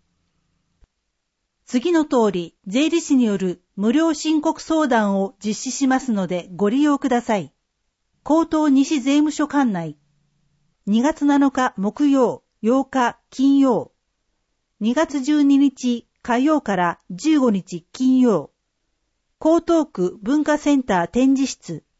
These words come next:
東洋四の十一の三。江東東税務署管内。二月六日水曜から八日金曜。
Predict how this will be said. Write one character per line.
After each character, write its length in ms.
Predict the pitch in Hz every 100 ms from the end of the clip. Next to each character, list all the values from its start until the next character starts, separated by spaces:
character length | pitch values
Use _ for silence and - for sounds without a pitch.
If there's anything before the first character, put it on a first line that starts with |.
| _ _ -
東 240 | 320 311
洋 200 | 208 165
四 300 | 175 262 285
の 80 | 214
十 240 | 170 240 247
一 200 | 247 202
の 100 | 170
三。 340 | 190 165 160 _ _ _ _ _ _ _ _ _ _
江 180 | 285 320
東 260 | 330 311 302
東 380 | 262 294 277
税 120 | 247 294
務 180 | 277
署 160 | - 269
管 240 | 254 233
内。 240 | 175 156 - _ _ _ _ _ _ _ -
二 140 | 196 240
月 260 | 311 302
六 220 | 277 294
日 140 | 285 269
水 340 | - 269 277
曜 160 | 285 233
か 140 | 196
ら 240 | 175 160 _ 202
八 200 | 220 254
日 260 | 247 226 -
金 260 | - 269 269
曜。 320 | 254 170